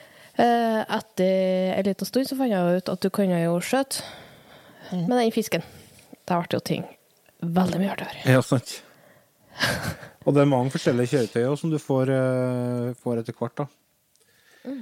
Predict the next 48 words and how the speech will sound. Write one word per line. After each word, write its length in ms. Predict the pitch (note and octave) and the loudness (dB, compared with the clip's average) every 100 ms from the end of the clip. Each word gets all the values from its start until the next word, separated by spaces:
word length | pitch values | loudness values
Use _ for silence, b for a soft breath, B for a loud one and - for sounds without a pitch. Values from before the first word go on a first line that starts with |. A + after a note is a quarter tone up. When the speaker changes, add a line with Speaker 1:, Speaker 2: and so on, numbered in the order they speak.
| G#3 | -2
Speaker 3:
Nå 100 | C#3 | 0
skal 200 | - C#3+ | 4 4
jeg 40 | |
si, 280 | C3 C3+ - | 4 2 2
så, 80 | D#3 | -2
Speaker 2:
Mm. 80 | C3 | 0
Speaker 3:
eh, 60 | C#3+ | 0
det 140 | C#3+ | 2
høres 160 | C#3+ G#2 | 0 -2
ut 60 | A2 | -4
som 120 | D3+ | -2
jeg 60 | B2 | 0
har 80 | A2+ | -2
spilt 240 | - A2 | -4 -6
det 120 | - - | -6 -6
styggmye. 500 | - B2+ G#2 B2 C#3 | -2 -2 -2 -4 -2
Det 80 | A#2+ | 0
har 60 | |
jeg 200 | A2 A2+ | 0 -2
ikke 100 | - B2 | 0 -2
gjort, 160 | - | -2
for 140 | - B2+ | -4 0
det 100 | C3 | 2
har 80 | |
ikke 140 | A#2+ A2+ | 2 0
jeg 20 | A#2 | 0
rykket 160 | - | 2
gjort, 160 | D3+ - D3 | 0 0 0
men 100 | C3+ | 2
jeg 60 | |
har 100 | B2+ | 2
spilt 240 | - G#2 - | 2 0 0
det, 240 | C3+ C3+ _ - - - _ - - | 0 -2 _ -12 -10 -12 _ -10 -8
så 120 | - D2+ | -6 -4
jeg, 420 | - E2+ F2 D#2+ - D2 - | -4 -4 -4 -6 -8 -14 -4
halvannen 400 | - A#2 G2+ G#2+ | 2 4 4 2
time 320 | - C3 F#3+ | 4 2 4
eller 100 | F#3 | 4
noe 40 | F3 | 2
sånt. 160 | B3+ - _ B B B B B B | 2 -4 _ B B B B B B
Men 100 | E3 | 2
det 120 | D#3+ D#3+ | 4 4
ligger 340 | E3 F3 F#3+ | 2 2 0
på 160 | F#3+ F#3 | 0 -2
favorittlista 720 | - E3 B2 - A#2 - A#2 | 0 -2 -2 -6 -12 -8 -6
mi 140 | C3+ D#3+ | -4 -4
på, 200 | E3 D#3 D3+ D3 D3 C#3+ - _ _ _ | -2 0 0 -2 -4 -6 -12 _ _ _
på 120 | - | -6